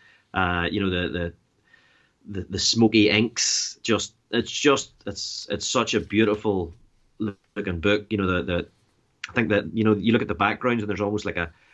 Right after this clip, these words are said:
a watercolor sort of style to them, and it just, it just adds to this sort of, like, mystic,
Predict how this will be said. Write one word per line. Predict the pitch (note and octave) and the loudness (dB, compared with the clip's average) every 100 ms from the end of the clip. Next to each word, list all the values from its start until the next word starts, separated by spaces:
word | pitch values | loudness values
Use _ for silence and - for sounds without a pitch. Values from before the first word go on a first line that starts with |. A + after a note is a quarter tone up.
| _ - | _ -8
a | F2+ | -2
watercolor | F#2+ A2 C3 C#3 - D3 D3 | 2 4 4 2 2 4 4
sort | - C#3 | 2 -2
of | |
style | - - C3+ C#3+ | -2 -2 0 0
to | C#3 C#3+ | 0 0
them, | C3 G2 _ _ _ _ | -2 -6 _ _ _ _
and | A#2+ | -6
it | C3 - _ _ _ _ _ _ _ - | -6 -6 _ _ _ _ _ _ _ -8
just, | F#3 F#3+ - | -4 -4 -4
it | - | -6
just | - F#3+ | -4 -2
adds | - A#2 C#3 C3+ | 0 2 0 -2
to | B2 | -6
this | A2+ - - _ - _ _ _ - | -6 -8 -18 _ -20 _ _ _ -10
sort | B2 | -6
of, | G2+ - _ _ _ _ _ _ _ _ - - _ _ - - - - - | -6 -8 _ _ _ _ _ _ _ _ -20 -20 _ _ -20 -18 -18 -20 -16
like, | A2+ G#2+ A2 - | -12 -10 -12 -8
mystic, | A2+ B2+ - B2+ | -4 -4 -2 -4